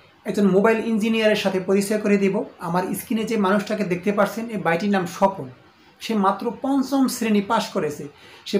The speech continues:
পঞ্চম শ্রেণী পাশ করে সে মোবাইল আবিষ্কার করা শিখে গিয়েছে। একটা একটা মোবাইল নয় ভাই, সে এই পর্যন্ত প্রায়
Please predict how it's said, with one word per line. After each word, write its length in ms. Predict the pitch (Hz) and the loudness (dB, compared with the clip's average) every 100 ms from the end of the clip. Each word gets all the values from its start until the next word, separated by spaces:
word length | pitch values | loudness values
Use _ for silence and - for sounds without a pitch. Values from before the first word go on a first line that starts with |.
| 202 | 0
পঞ্চম 360 | 233 220 269 | -2 0 0
শ্রেণী 340 | 240 247 240 226 | 0 0 -2 -2
পাশ 320 | 247 247 - | -4 -4 -4
করে 340 | 285 220 202 - - _ - | -2 0 -2 -4 -20 _ -12
সে 220 | - 208 | 0 2
মোবাইল 360 | 190 196 208 196 | 4 4 4 4
আবিষ্কার 400 | 185 185 - 190 | 2 -2 -2 -4
করা 200 | 180 175 | -2 -4
শিখে 360 | - 180 180 | -4 -4 -2
গিয়েছে। 340 | 160 143 - - - - - _ | -2 -6 -8 -16 -20 -20 -20 _
একটা 300 | 233 214 277 | -10 -6 -4
একটা 220 | 254 240 | -2 2
মোবাইল 260 | 208 196 196 | 4 6 4
নয় 180 | 180 160 | 4 0
ভাই, 200 | 143 135 - - - | -2 -6 -12 -20 -16
সে 160 | - 202 | -2 0
এই 60 | |
পর্যন্ত 300 | 202 220 220 | 2 0 -2
প্রায় 240 | 214 226 | 0 2